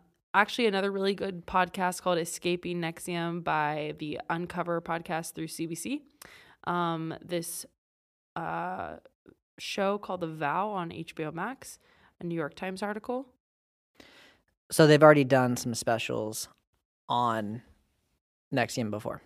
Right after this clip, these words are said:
Speaker 1: Yes. Um, and so I got a lot of my research from there. Um,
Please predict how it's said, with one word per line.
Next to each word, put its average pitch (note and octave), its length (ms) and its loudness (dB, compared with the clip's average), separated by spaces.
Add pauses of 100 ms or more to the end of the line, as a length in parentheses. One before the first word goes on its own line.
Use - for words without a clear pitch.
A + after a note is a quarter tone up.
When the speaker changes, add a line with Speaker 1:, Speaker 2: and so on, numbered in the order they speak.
(460)
Speaker 1:
Yes. - 540 0 (500)
Um, D#3+ 680 0 (1700)
and F3 320 0
so D#3+ 800 2 (1120)
I G3+ 100 6
got G3+ 140 6
a F#3+ 60 6
lot E3+ 180 8
of E3 60 0
my D#3+ 100 -2
research D#3+ 400 -6
from D3 200 -6
there. G#2+ 280 -4 (760)
Um, F3 480 2